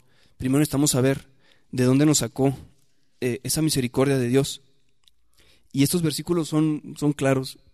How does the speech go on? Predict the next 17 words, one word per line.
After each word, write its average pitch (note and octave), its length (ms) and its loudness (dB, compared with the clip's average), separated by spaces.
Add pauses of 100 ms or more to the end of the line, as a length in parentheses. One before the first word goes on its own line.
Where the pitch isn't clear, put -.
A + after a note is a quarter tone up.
(280)
Yo C3 160 -8
creo E3 140 2
que D#3 120 0
si C3+ 280 4
nos B2+ 160 2
tenemos C#3+ 160 0
que - 80 -4
llevar C#3 160 0
una D#3+ 180 2
tarea C#3 300 -2
es D#3 60 -4
leer D#3 180 2
estos D#3 160 -6
versículos D3 360 -6
todos C#3+ 160 6
los D3 120 2
días C#3+ 300 -10